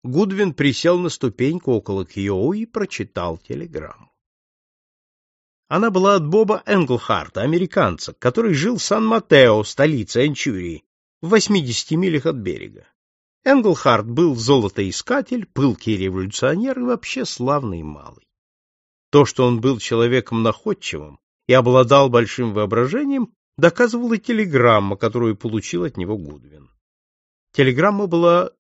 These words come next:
строго конфиденциального свойства, и потому ее нельзя было писать ни по-английски,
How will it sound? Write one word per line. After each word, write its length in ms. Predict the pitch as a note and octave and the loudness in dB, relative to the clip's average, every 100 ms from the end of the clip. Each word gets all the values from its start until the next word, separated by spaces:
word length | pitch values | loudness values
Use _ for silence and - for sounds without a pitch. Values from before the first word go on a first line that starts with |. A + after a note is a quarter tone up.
| _ _ | _ _
строго 580 | - - C#3 D#3+ G3 | -18 -2 2 2 0
конфиденциального 1120 | G3 - F#3 - E3 F#3 D#3 C#3+ A#2+ A#2 B2+ C#3 | -6 -4 -6 -6 -6 -6 -4 -2 -2 -2 -6 -10
свойства, 680 | - C3+ F2+ D#2 - D#2 - _ _ | -12 -6 -6 -6 -12 -14 -16 _ _
и 80 | C3+ | -2
потому 360 | B2 A#2 A#2+ | 0 0 0
ее 200 | D#3+ F#3+ | -2 -2
нельзя 340 | G3+ B3 A3+ G3 | -2 -2 -2 -2
было 200 | C#3 A#2+ | -2 -6
писать 460 | B2 - G2 - | -6 -4 -4 -4
ни 100 | - | -8
по-английски, 960 | - F2+ E2+ D#2 F2 B2+ C3 _ A3 | -4 -6 -6 -12 -14 -14 -16 _ -10